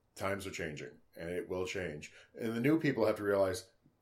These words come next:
there are some things you have to respect and at least be aware of. And if you're going to violate it, do it, do so because you're trying to shake it up, not just because you're ignorant and,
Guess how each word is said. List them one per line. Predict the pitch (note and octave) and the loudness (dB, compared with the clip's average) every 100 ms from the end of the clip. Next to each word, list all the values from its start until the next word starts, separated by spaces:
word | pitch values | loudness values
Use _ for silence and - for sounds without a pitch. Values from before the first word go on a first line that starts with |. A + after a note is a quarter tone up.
| - | -6
there | A#2+ A#2+ | 0 4
are | A#2+ B2+ | 6 6
some | C3 A#2 | 2 -4
things | A2 A#2+ A2 | -4 -4 -2
you | G2 | -2
have | G2 | -2
to | F#2+ | -2
respect | F2+ E2 - G2+ D#2 - | -4 -4 0 2 2 0
and | - E2+ E2 E2 - | -8 -6 -6 -8 -4
at | G2+ | -4
least | G#2 F#2+ | -4 -6
be | F#2 | -4
aware | D#2 D#2+ D2 | -2 0 -2
of. | C2+ - - - | -4 -8 -18 -10
And | G#2+ G2 | -2 0
if | |
you're | G2+ | 0
going | F#2+ G2+ | 0 -2
to | A2 | 2
violate | A#2 A2+ A#2+ | 2 4 2
it, | B2+ - - - | 0 -4 -8 -10
do | F#2+ G2 | -2 0
it, | - - - F#2+ | -2 -6 -14 -8
do | F#2+ G2+ | -2 -2
so | G2+ G#2 G2+ - - _ _ F#2+ | -2 0 -2 -4 -20 _ _ -10
because | F#2+ G2+ F#2 - | -4 -2 -2 -2
you're | F2+ F2+ F2 | -4 -2 -2
trying | - F#2+ F#2 F2+ | -4 -2 -2 -2
to | - D#2+ | -6 -6
shake | - D2+ D2 | -4 -4 -4
it | D2 | -4
up, | C#2+ - | -6 -4
not | D#2+ D#2+ | -6 -6
just | F#2 - | -8 -12
because | F2 E2+ E2 | -8 -6 -4
you're | D#2 | -4
ignorant | C2+ D#2 C#2+ - | -6 -8 -10 -10
and, | C#2+ C#3 | -10 -12